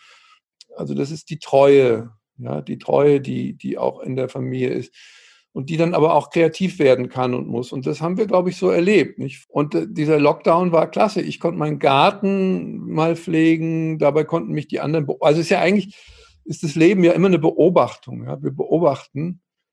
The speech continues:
uns beim Beobachten, wenn wir bewusst sind. Und, ähm, durch die Corona-Krise ist, glaube ich, sind, glaube ich, andere, ist, ist ja nichts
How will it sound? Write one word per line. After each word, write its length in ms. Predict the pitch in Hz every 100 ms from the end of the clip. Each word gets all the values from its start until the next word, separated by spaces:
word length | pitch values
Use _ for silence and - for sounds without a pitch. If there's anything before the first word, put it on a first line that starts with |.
| _
uns 200 | - 143
beim 220 | - 143
Beobachten, 720 | 143 - 180 156 131 - 123
wenn 160 | 127 131
wir 120 | 135
bewusst 540 | 127 123 160 165 - -
sind. 340 | 113 123 _ _ _ _ _ _ _ _ _
Und, 640 | - 151 147 139 - - _
ähm, 440 | - 147 143 139 147
durch 300 | 143 143 -
die 100 | 135
Corona-Krise 840 | 139 139 170 196 196 190 185 180
ist, 200 | 170 -
glaube 240 | 151 160
ich, 80 | 160
sind, 240 | 170 165 151
glaube 180 | 165
ich, 140 | 160 185
andere, 260 | 165 180
ist, 320 | 185 185 151 - - - _ -
ist 200 | 196 180
ja 100 | 175
nichts 400 | 185 190 -